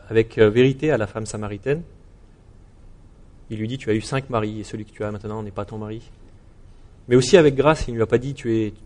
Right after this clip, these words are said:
tu, tu es dans une situation de forni-, de fornication, tu es adultère. » Mais s'il ne lui avait pas dit la vérité, elle n'aurait sans doute pas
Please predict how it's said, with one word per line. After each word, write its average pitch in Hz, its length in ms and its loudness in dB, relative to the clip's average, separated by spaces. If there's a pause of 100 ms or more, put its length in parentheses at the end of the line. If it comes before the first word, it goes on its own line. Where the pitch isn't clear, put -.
(240)
tu, 107 460 -8
tu - 100 -6
es 117 40 0
dans 113 100 -2
une 113 80 -4
situation 113 340 -6
de 110 60 -14
forni-, 123 340 -6
de 117 100 -2
fornication, 110 640 -6
tu - 140 -14
es - 20 -6
adultère. » 117 460 0 (1600)
Mais 131 80 2
s'il 202 220 6
ne 185 60 6
lui 165 100 8
avait 147 80 8
pas 143 140 6
dit 139 100 2
la 131 80 8
vérité, 123 440 6
elle 160 120 6
n'aurait 120 180 0
sans 123 160 -8
doute 139 140 -6
pas 160 400 4